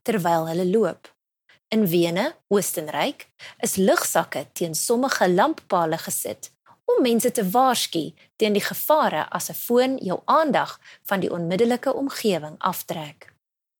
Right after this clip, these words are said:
Volgens 'n Britse mediese tydskrif het hierdie tipe beserings sedert die iPhone se bekendstelling in tweeduisend en sewe dramaties vermeerder.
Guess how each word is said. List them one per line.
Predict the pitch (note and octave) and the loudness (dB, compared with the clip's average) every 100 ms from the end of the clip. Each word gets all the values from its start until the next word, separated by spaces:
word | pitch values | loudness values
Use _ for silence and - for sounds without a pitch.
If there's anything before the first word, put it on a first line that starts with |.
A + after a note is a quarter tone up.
| _ _ _ _ _ _ _ _ _ _ _ _ _ _ - | _ _ _ _ _ _ _ _ _ _ _ _ _ _ -4
Volgens | F4+ F#4 - F#4 - | 2 2 2 -2 -2
'n | D#3+ | -4
Britse | - A#3 C4 - F4 F4+ | 2 2 2 -2 -2 -2
mediese | G3 G3 A3+ E4+ - C4 | -2 2 2 2 0 -2
tydskrif | E3+ D#3 - - F#3 - - - | -4 -6 -8 -8 -8 -10 -14 -8
het | - G#3+ | -2 -2
hierdie | E3+ G#3+ A#3+ F4+ | 2 0 4 2
tipe | - A#3+ A#3 | 2 0 0
beserings | G3+ - F3 D3+ D3+ D#3 - | 0 -2 -2 -4 -4 -8 -8
sedert | - - B3 C4 A#3 | -6 -2 0 2 2
die | E3+ - G#3+ D4 | 0 2 4 4
iPhone | D4 - C#3 E3 - | 0 -4 -6 -6 -10
se | - F3+ | -6 -2
bekendstelling | F#3 - A#3 B3+ - F3+ E3+ E3+ F3 | -2 0 0 0 0 0 0 -2 -8
in | - G3 | -6 -4
tweeduisend | G3 G3+ F#3+ F3+ E3+ E3 | 0 2 2 -2 -8 -8
en | D#3+ | -6
sewe | - C4+ A3+ D3 D3 _ - - | -4 -2 -2 -4 -8 _ -20 -4
dramaties | F#3+ F3 F3 F#3+ G#3+ A3 A#3 - - | 0 0 2 4 4 2 -2 -2 -4
vermeerder. | B3 G#3 G3 F3 - - - - | -2 0 0 -2 -4 -10 -14 -16